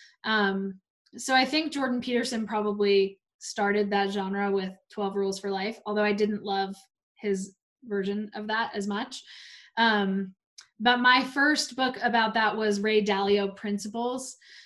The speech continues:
Um, so he talks about principles in life and in work. He kind of tells his story and then he tells all of his principles.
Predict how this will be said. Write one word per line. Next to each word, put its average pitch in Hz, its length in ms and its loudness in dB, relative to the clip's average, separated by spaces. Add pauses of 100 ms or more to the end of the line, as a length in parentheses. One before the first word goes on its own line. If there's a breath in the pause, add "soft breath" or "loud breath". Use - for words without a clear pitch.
(160 loud breath)
Um, 202 260 0
so 254 200 -2
he 254 220 -2
talks 247 280 0
about 214 240 -4
principles 214 440 -2
in 202 140 0
life 202 300 0
and 214 140 -4
in 202 180 -2
work. 202 260 0
He 226 100 -8
kind 220 140 -6
of 202 80 -4
tells 208 300 -4
his 202 180 0
story 202 360 0
and 190 80 -4
then 185 100 -6
he 190 100 -8
tells 190 280 -6
all 185 120 -4
of 185 60 -8
his 190 140 -8
principles. 214 640 -10